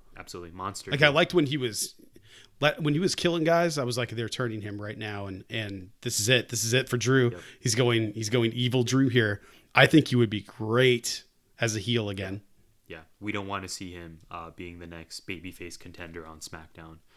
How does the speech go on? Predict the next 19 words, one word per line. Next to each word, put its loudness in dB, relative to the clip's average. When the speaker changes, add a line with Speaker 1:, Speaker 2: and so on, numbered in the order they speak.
Speaker 1:
But 6
alas, 8
two -4
more 2
matches. 0
R 4
K 0
Bro -4
are -4
defending -10
their -8
Raw 2
Tag 0
Team -10
Championships -10
against -8
the -14
Street -8
Profits. -14